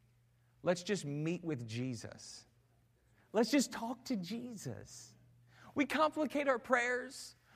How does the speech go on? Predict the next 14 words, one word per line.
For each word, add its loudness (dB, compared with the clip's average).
We 8
complicate 8
our 10
Bible 6
reading. 2
How's -10
your 2
fellowship -2
with -2
the -2
Savior? -4
Is -2
it 2
sweet? 0